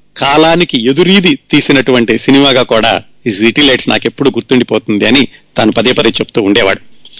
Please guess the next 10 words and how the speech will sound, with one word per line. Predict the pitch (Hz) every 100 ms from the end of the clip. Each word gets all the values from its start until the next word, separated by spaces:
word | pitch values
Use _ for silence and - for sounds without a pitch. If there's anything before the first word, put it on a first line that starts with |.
| - - - - - _
సిటీ | - 190 226
లైట్స్ | 180 151 - - - -
పూర్తయింది | 160 151 143 127 120 156 - _ _ _ 131
పంతొమ్మిది | 139 135 135
వందల | 131 127
ముప్పై | 117 - 127
ఒకటవ | 117 131
సంవత్సరంలో. | 117 120 113 - 117 110 117 - _ - _ _ -
అది | 120
అయిపోయేసరికి | 120 170 160 139 143 - 165 120 117